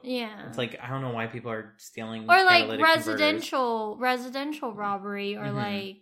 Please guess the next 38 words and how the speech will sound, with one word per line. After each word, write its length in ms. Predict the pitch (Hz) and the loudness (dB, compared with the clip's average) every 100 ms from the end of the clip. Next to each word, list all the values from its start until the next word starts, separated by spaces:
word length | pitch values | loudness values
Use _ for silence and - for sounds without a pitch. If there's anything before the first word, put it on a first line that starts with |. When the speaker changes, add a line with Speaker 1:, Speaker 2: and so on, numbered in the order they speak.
| _ | _
Speaker 1:
you 180 | 220 208 | -12 -12
know, 140 | 175 | -12
cyber 600 | 220 - 180 196 226 196 | -12 -10 -4 -4 -4 -6
robbery. 460 | 175 170 190 196 208 | -6 -6 -6 -8 -8
I 80 | 202 | -8
mean, 180 | 214 | -10
like, 220 | 214 202 202 | -10 -8 -6
you 80 | |
don't, 260 | 233 220 208 - - | -4 -4 -8 -18 -8
nowadays, 600 | 233 233 302 294 262 247 214 | 0 2 4 2 0 -2 -6
it's 100 | 220 | -10
like, 220 | 208 208 | -10 -8
that's 160 | 226 | -4
the 80 | 247 | -2
biggest 360 | 208 233 220 226 | 0 0 0 -2
thing 180 | 285 254 | -6 -4
is, 100 | 202 | -6
like, 180 | 185 | -8
cyber 400 | - 202 208 196 | -6 -6 -4 -6
robbery. 380 | 180 180 180 127 | -8 -10 -8 -2
Speaker 2:
Yeah. 160 | 117 101 | 0 0
Speaker 1:
Like, 340 | 101 101 101 _ - | -4 -8 -10 _ -2
Speaker 2:
Like, 160 | 147 | 2
I 80 | 143 | 4
was 100 | 143 | 2
gonna 200 | 151 143 | 0 -4
say, 280 | 151 143 123 | 2 2 2
the, 260 | 123 123 113 | 0 -2 -2
the 100 | 123 | -2
biggest 280 | 131 139 131 | -2 -2 -2
robbery 360 | 127 127 127 113 | 0 0 0 -2
now 260 | 107 107 | -2 -4
is 260 | 107 104 104 | -4 -6 -6
employers 460 | 120 120 123 117 113 | -8 -4 -2 0 -2
not 180 | 107 | -4
paying 300 | 110 107 104 | -6 -8 -8
their 160 | 104 104 | -6 -6
employees 540 | 104 107 104 101 101 | -8 -6 -4 -4 -6